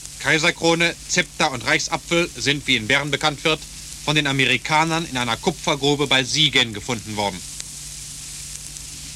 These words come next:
Die Reichskleinodien waren auf dem Parteitag Großdeutschland am siebten September neunzehnhundertachtunddreißig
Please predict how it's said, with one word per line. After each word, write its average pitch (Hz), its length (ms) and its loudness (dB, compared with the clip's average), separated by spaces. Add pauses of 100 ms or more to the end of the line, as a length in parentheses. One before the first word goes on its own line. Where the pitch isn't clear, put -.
Die 127 100 2
Reichskleinodien 165 880 2
waren 147 220 2
auf 147 100 -2
dem 139 160 2
Parteitag 170 720 0
Großdeutschland 139 920 2
am 120 120 -4
siebten 143 380 0
September 156 480 2
neunzehnhundertachtunddreißig 135 1400 0